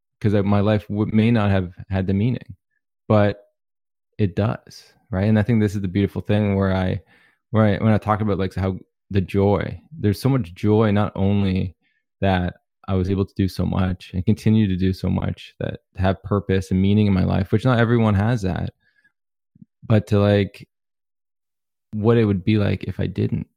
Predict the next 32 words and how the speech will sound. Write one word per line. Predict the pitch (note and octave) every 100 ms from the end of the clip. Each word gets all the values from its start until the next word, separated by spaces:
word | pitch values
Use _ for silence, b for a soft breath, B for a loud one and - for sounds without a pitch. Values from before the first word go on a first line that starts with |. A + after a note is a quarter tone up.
| -
you | F#2+
know, | F#2+
like, | G#2+ F#2+ F#2+
it's | F#2+ -
such | A2
a | B2
scary | - A2 G#2+ G#2 G2 - - _
thing | - A#2 B2 G2+ G2 F#2+
to | - F#2+ G2 F#2+ F#2+ - _ _ _ -
live | G#2+ B2
a | A2+
life | F#2+ F#2+ F#2+
that's | F#2 F2+ -
meaningless | G2 G2+ A2 G#2+ G#2+ G2+
or |
live | F#2+ G#2+ A2+
a |
life | G2+ G2+ G2+ F#2+ -
that's | G2 F#2+ -
full | - F#2+
of | G2 F#2 _ _ _ _ _ _ _ _ _ _
sorrow | - G2+ F#2+ G#2 A2 A#2 _ -
with | G#2 G2
no | G2+ G2 G2 G2 F#2+ _ _ -
extra | G#2 - -
meaning | G2 F#2+ G2+ G#2 G2
or, | G2 - - _ -
or | G2
motivation | F#2+ F#2+ F#2+ F#2+ - A2 G#2 b b b -
to | F#2
be | F2 G2+
more. | G2 F#2 G2 A2+